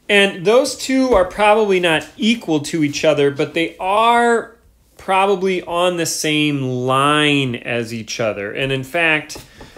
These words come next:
um, one way I could, I could probably see that is if I just took that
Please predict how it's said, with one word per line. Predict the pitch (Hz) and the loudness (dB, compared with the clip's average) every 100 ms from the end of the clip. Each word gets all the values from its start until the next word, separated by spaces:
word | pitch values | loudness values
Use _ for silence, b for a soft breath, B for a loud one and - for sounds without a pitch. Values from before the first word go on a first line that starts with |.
| B B | B B
um, | 156 151 147 139 135 135 - 311 | -2 0 0 0 -6 -10 -18 -10
one | 160 160 175 | -2 0 2
way | 165 151 | 2 0
I | 143 | 0
could, | 143 131 - _ - - | -4 -12 -16 _ -18 -6
I | 170 | -4
could | - 139 | -4 -6
probably | - 147 147 143 127 | -4 -4 -2 -4 -6
see | - 170 175 | -6 -6 -4
that | 143 127 131 | -2 -2 -4
is | 143 139 | -6 -8
if | 135 | -8
I | 131 | -10
just | 123 127 - - | -8 -10 -12 -16
took | - 175 170 - | -4 -2 -2 -10
that | 143 127 143 147 - | -10 -2 0 0 -4